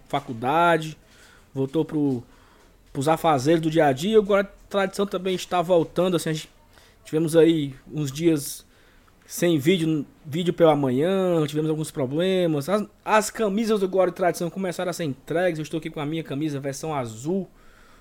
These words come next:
Os meus colegas de bancada estão com a camisa versão vermelha.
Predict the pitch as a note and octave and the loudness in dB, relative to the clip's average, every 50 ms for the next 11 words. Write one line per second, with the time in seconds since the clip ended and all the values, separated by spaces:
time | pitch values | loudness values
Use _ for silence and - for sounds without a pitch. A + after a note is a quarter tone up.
0 | - - - C3 B2 C#3 D#3+ E3+ D3+ - - - _ - - F#3+ E3 E3 F3+ F#3 | -18 -12 -10 -8 -4 0 0 0 0 -2 -6 -14 _ 0 4 6 6 8 8 6
1 | F3+ F3 D#3+ E3+ E3+ E3 D3+ C#3 - F3 F3+ F3 E3 D3+ - F3 E3+ F#3 F3 D#3+ | 4 2 0 0 0 -2 -2 -2 -2 0 0 0 0 0 -2 -6 -6 -6 -8 -8
2 | - D#3+ D3 E3 D#3+ D#3+ C#3+ D3+ C#3 - E3+ D#3+ D#3 F#3 F3 D#3 D3 C#3+ D#3+ F#3 | -6 -4 -2 -2 -2 -2 -2 -4 -4 -6 -6 -4 -2 0 0 0 0 2 6 8
3 | G3 G3 F3+ F3 C#3+ B2+ | 8 8 8 4 0 -2